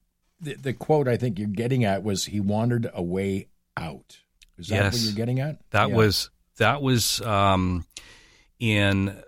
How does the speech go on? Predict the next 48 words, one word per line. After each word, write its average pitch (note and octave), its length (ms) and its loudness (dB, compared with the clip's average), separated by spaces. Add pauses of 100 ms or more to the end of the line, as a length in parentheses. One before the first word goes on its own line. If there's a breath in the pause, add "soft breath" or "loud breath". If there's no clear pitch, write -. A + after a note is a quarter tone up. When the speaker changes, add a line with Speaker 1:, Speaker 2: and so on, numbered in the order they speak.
Speaker 2:
the A2 140 2
article G#2 420 4
when G2+ 100 4
he F#2+ 120 4
described F#2+ 720 0
what G#2+ 160 -6
was G2+ 120 -8
happening F#2+ 480 -2
back F2+ 500 -4 (100)
a G#2 40 -6
number F#2+ 280 0
of E2+ 80 -4
years G2 260 0
ago. G2 260 -2
But F#2 300 -2
at G#2+ 140 -6
the A2+ 100 -6
end A#2 160 4
Speaker 1:
In - 20 6
Speaker 2:
of B2+ 60 2
his A#2 120 2
talk, A#2 80 0
Speaker 1:
two G2 40 -10
thousand F#2+ 420 0
seven. A2 440 0
In C#2+ 80 -8
Speaker 2:
two - 120 0
thousand G2 280 2
seven. A2+ 100 0
Speaker 1:
two A2+ 60 4
thousand F#2+ 220 2
seven, F#2 360 -8
yeah, G2 120 -10 (200)
yeah. G2 160 -8
Speaker 2:
But A2 160 2 (160)
when B2 220 4
he B2 100 6
did C#3 160 2
this C#3 180 0
talk, B2 420 2 (440)
uh, G#2 120 0
the G2 120 0
high A#2+ 160 2
school, A2 600 2
uh, F#2 240 0
quoted A#2 480 2
him. - 260 -12 (800)
And F2+ 420 -2